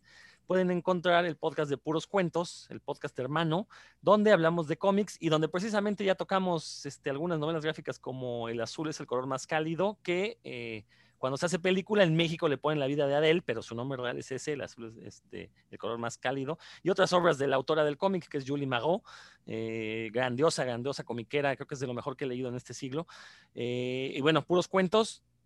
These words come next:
el podcast dedicado a cultura comiquera y todo lo que se le parezca, lo encuentran en este mismo canal de Revista Cinefagia, intercalado, uno de Revista, uno de Revista Cinefagia, uno de Puros Cuentos, y ahí también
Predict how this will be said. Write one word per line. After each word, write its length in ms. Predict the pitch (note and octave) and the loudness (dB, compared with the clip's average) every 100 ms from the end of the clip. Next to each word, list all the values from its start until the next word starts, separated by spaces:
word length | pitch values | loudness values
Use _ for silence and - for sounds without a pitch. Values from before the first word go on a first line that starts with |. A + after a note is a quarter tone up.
| _ - | _ -4
el 140 | C#3+ | -2
podcast 320 | F3 F3 F3 | 0 0 0
dedicado 400 | F3+ D#3+ E3+ E3+ | 2 2 4 4
a 80 | D#3+ | 2
cultura 300 | C3+ C3+ D3+ | -2 -2 -2
comiquera 420 | C3+ B2 C3 D3+ | -2 -6 -2 -2
y 40 | D3 | 0
todo 120 | C3+ | -2
lo 80 | A#2+ | -2
que 80 | - | -4
se 80 | |
le 80 | G#2+ | -8
parezca, 480 | - G#2 D3 - F#3 | -2 -2 -2 -4 -4
lo 100 | D3+ | -4
encuentran 500 | A2+ C#3 C#3 D3+ D3 _ | -6 -8 -6 -6 -8 _
en 140 | D#3 F#3+ | -4 -4
este 200 | F#3+ E3 | -2 -2
mismo 300 | D#3+ D#3 C#3 | -2 -2 -4
canal 240 | C3 C#3 | -6 -4
de 80 | C3 | -6
Revista 340 | A2+ B2+ - | -8 -10 -14
Cinefagia, 520 | A#2 A#2+ E3+ E3+ F3+ - | -14 -8 -4 -4 -4 -4
intercalado, 760 | C#3+ C#3 D3+ D3+ D3+ F3 F#3+ - | -2 0 -2 -2 0 2 2 0
uno 240 | F3+ D#3+ | -2 -2
de 80 | C#3 | -2
Revista, 280 | D3+ D3+ - | -6 -6 -2
uno 200 | F3+ D3+ | 0 0
de 120 | C3 | -2
Revista 280 | D3+ D3+ D#3+ | -4 -6 -6
Cinefagia, 440 | F3 A#3 B3 A3+ | -4 -4 -2 -4
uno 180 | D#3+ D3+ | -2 -6
de 80 | B2 | -6
Puros 240 | C3+ A#2+ | -6 -8
Cuentos, 400 | - G2 F#2+ - | -8 -10 -12 -14
y 20 | |
ahí 140 | A2+ A#2+ | -12 -10
también 400 | G#2+ G2 F#2+ | -8 -8 -8